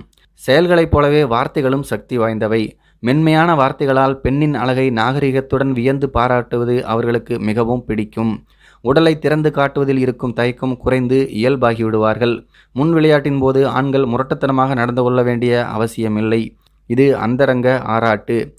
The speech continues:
பெண்ணின் உடல் முழுவதும் மென்மையான உணர்வுகள் பரவி இருக்கின்றன. உங்களுடைய விரல்களால் அவற்றை மீட்டலாம். அதேபோல ஆண்கள் எல்லோருமே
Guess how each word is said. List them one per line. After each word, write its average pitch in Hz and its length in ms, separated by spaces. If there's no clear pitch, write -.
பெண்ணின் 156 360
உடல் 139 220
முழுவதும் 139 420
மென்மையான 139 480
உணர்வுகள் 123 480
பரவி 123 340
இருக்கின்றன. 113 520
உங்களுடைய 139 400
விரல்களால் 135 540
அவற்றை 117 460
மீட்டலாம். 110 580
அதேபோல 135 360
ஆண்கள் 151 400
எல்லோருமே 139 400